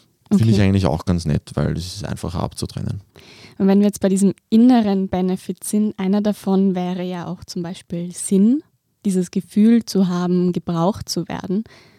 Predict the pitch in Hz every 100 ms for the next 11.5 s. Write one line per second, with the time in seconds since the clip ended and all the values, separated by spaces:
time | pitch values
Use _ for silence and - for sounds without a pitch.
0 | _ - 196 190 185 196 202 220 - -
1 | - 175 202 214 208 - 180 - 190 180
2 | 170 180 233 233 233 208 226 214 202 208
3 | - 196 196 202 196 - 196 208 208 185
4 | 185 196 - - - 185 196 208 214 196
5 | 185 180 208 - 202 190 180 - 180 180
6 | 180 202 202 - - _ - 196 185 185
7 | - 196 202 226 247 _ _ _ _ _
8 | _ 202 185 - 175 185 247 240 233 220
9 | 226 214 214 - 208 208 208 202 202 -
10 | 190 208 208 208 196 190 185 170 175 -
11 | 196 196 202 214 233